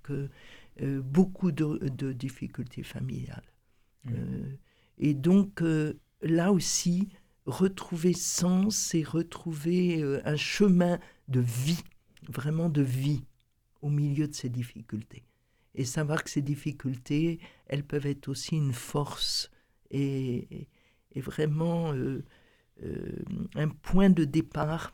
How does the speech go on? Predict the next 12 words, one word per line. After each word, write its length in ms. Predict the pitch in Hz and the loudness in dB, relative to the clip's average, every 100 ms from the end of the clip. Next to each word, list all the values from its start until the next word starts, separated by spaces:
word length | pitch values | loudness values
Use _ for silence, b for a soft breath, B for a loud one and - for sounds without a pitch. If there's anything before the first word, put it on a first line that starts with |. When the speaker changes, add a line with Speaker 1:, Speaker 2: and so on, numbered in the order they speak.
| - | -10
Speaker 1:
pour 640 | - 170 160 - - - _ _ - | -4 -2 -2 -4 -10 -14 _ _ -6
une 180 | 147 139 | -4 -2
nouvelle 380 | 147 127 131 117 | -2 -4 -6 -8
vie. 220 | 110 - _ _ _ 131 | -10 -16 _ _ _ -8
Speaker 2:
Hmm. 80 | 117 - _ _ _ _ - b b b b b b b b b - | -8 -8 _ _ _ _ -20 b b b b b b b b b 0
Marc, 320 | 117 139 151 | 2 2 0
comment 320 | 123 131 147 | 0 2 2
vous 120 | 160 139 | 2 4
l'avez 380 | 113 113 131 - 113 | 4 6 4 2 -4
vécu, 640 | 104 101 123 123 - 127 | -2 2 2 2 -4 -8
cette 380 | - - 120 - 107 117 | -6 -2 -2 -2 -4 -4
retraite ? 800 | 107 104 117 - - 120 - - | -4 0 0 0 -4 -6 -6 -16